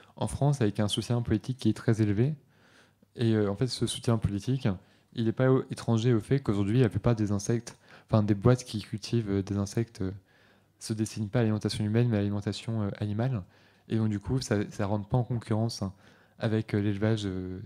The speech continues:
d'animaux pour la viande. Euh, c'est en partie ce qui explique, je pense, le fait que on ait Julien Denormandie qui soit très remonté contre la viande cultivée ou la viande végétale, alors qu'il est à fond derrière les insectes. Euh, et voilà, donc, euh, un engouement média-,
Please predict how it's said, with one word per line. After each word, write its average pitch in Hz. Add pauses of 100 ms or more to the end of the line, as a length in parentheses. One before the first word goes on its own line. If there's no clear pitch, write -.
d'animaux 104
pour 107
la 98
viande. 113 (640)
Euh, 104 (320)
c'est - (420)
en 120
partie 113
ce -
qui 110
explique, 113
je 107
pense, -
le 92
fait 113
que 98 (580)
on 117
ait 110
Julien 107
Denormandie 104
qui 107
soit 107
très -
remonté 107
contre 110
la 101
viande 104
cultivée 104 (460)
ou 113
la 107
viande 104
végétale, 107 (120)
alors 104
qu'il 104
est 104
à 98
fond 113
derrière 104
les 98
insectes. 113 (880)
Euh, 107 (1040)
et 117
voilà, 101
donc, 98
euh, 101 (140)
un 117
engouement 110
média-, 110